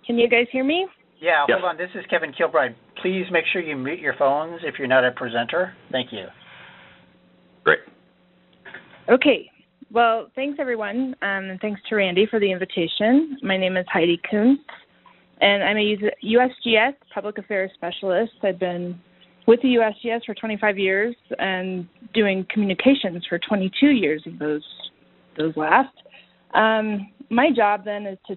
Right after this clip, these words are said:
Speaker 1: translate science. So media wants to pick it up, and so scientists aren't mad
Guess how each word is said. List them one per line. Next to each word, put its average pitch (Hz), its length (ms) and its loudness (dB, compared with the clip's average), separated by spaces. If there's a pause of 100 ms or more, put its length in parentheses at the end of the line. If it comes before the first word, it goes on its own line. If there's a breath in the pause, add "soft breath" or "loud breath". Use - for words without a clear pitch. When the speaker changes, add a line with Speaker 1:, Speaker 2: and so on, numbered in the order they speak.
(120)
Speaker 1:
translate 208 540 0
science. 160 380 -4 (260 loud breath)
So 190 480 4 (460 soft breath)
media 220 280 4
wants 196 260 -2
to - 80 -20
pick 208 160 -2
it 196 60 0
up, 202 200 2 (420)
and 196 320 -4
so 202 220 4
scientists 196 480 -2
aren't 196 240 2
mad 175 340 2